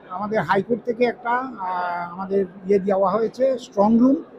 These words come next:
ওই স্ট্রং রুমে সেগুলি রাখা হবে। বিশ তারিখে আমাদের high power committee appointed by the Supreme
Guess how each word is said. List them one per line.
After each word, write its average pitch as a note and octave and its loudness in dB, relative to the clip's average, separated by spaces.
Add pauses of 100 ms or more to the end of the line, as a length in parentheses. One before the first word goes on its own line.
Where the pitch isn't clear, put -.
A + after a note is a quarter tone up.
(240)
ওই A#3 8
স্ট্রং A#3 0
রুমে C4 4
সেগুলি G#3+ -2
রাখা E3+ 2
হবে। B2+ -6 (540)
বিশ G#3+ 2
তারিখে C4 6
আমাদের A#3+ 4
high G#3 2
power C4 4
committee A#3+ 2
appointed A#3 -2
by A3+ -4
the G#3+ -4
Supreme A#3 0